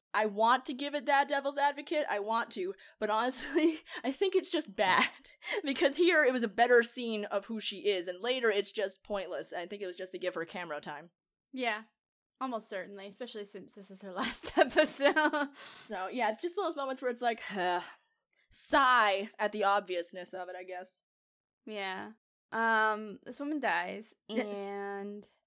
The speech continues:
Speaker 2: <gasps> uh, so then they're like, "Okay, time to do, um, S G one now." <laughs>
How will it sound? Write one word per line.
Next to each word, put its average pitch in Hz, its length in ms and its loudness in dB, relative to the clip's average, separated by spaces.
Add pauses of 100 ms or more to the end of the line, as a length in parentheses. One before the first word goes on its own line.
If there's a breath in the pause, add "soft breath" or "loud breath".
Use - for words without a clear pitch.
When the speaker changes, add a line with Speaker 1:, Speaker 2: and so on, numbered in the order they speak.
Speaker 2:
<gasps> 381 500 -12
uh, 254 340 6
so 302 180 -10
then 294 200 -2
they're 302 120 0
like, 190 200 0
"Okay, 233 420 -4 (120)
time 233 420 -2 (160)
to 214 500 -2 (200)
do, 202 640 -4
um, 190 640 -4
S 220 200 -10
G 240 120 -12
one 311 260 -4
now." 240 360 -2 (140)
<laughs> - 40 -20